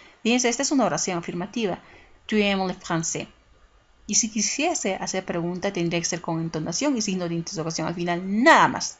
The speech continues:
No hay donde perderse. Tu aimes le français? ¿Te gusta el francés?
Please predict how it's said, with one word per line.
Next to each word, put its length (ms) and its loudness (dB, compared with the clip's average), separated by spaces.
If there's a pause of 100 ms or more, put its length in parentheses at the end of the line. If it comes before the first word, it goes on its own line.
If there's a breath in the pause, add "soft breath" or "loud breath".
No 100 -4
hay 80 -2
donde 200 -2
perderse. 560 -2 (920 loud breath)
Tu 120 2
aimes 160 4
le 60 0
français? 600 0 (1400)
¿Te 100 2
gusta 160 -6
el 60 -2
francés? 760 -4